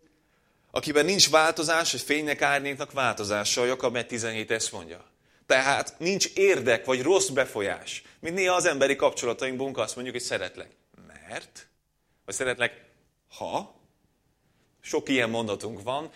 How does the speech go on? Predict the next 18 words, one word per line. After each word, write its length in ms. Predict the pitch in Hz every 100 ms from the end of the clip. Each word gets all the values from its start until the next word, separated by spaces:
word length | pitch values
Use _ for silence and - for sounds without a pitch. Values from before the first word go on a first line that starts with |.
| -
de 100 | -
néha 420 | 170 190 190 - -
szim-, 260 | - 277 -
szimplán 520 | - 302 - 180 139
kimondott 400 | - 151 143 147
szó 280 | - 208 180
mögött 340 | 123 113 113
érezzük, 360 | 117 113 113 120
hogy 140 | 139
szeretlek, 640 | - 147 107 - 120 - -
és 100 | -
nem 140 | 135 139
mondunk 300 | 123 113 104
feltételt, 600 | 117 113 113 107 110 107
vagy 140 | 101
okhatározott, 640 | 101 101 101 101 98 101
vagy 100 | 101
semmit, 480 | - 127 101 110 -